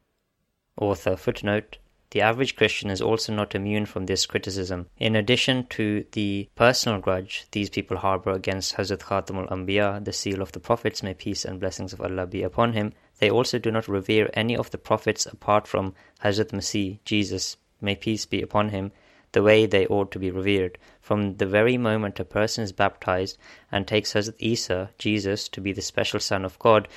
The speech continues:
his tongue is loosened against all prophets. Matters have been made even worse by certain gospel statements in which all prophets prior to Hazrat Masih,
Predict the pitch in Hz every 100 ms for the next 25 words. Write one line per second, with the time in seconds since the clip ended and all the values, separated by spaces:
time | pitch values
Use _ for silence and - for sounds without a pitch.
0 | - - 110 - 107 120 110 101 113 -
1 | 95 95 95 95 - 95 90 - 107 98
2 | - - - - _ - 104 - 110 107
3 | 101 101 101 98 98 104 104 92 92 98
4 | 113 - 101 - 98 92 95 92 101 -
5 | 98 - 107 113 107 104 - - - -
6 | 110 107 - 107 113 - 101 - - -
7 | - 104 113 - 98 101 110 110 104 -
8 | 101 107